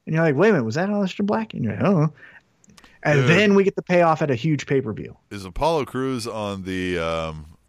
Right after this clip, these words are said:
Speaker 2: is he the new Hawkins? Like, is that guy just
Speaker 1: Yeah. Well, you know who's the real Hawkins, it feels like? Sami
Speaker 2: Yeah.
Speaker 1: Zayn.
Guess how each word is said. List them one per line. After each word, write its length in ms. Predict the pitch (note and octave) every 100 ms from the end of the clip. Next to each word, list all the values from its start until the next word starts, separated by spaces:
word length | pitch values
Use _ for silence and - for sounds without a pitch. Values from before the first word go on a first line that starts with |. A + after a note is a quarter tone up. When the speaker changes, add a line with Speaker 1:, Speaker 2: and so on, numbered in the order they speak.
| -
Speaker 2:
is 180 | E2+ -
he 100 | A#2+
the 140 | G#2+
new 680 | G2 G2 G2+ G2+ G2+ G2+ G2 - _ _ _ _ _
Hawkins? 720 | - F#2 F#2+ A2 G2 - - _ _ -
Like, 160 | G2+ G#2
is 160 | G2
that 180 | A2 A#2+
guy 520 | B2 A#2 A#2 A2 G#2+
just 560 | G2 - G2+ F#2 - - - - _ _ _ _ _ _ _
Speaker 1:
Yeah. 320 | C#3 D#3 D3+ - - -
Well, 140 | F#3
you 60 | A3
know 80 | A#3+
who's 160 | A3
the 60 | E3
real 240 | C#3+ A#3 G3
Hawkins, 400 | C3+ B2 D3 A#2+
it 80 |
feels 280 | C3 G3+ G3
like? 180 | A#2+ B2
Sami 280 | - F#3 F3
Speaker 2:
Yeah. 60 |
Speaker 1:
Zayn. 380 | C#3 F#3+ F#3+ A#2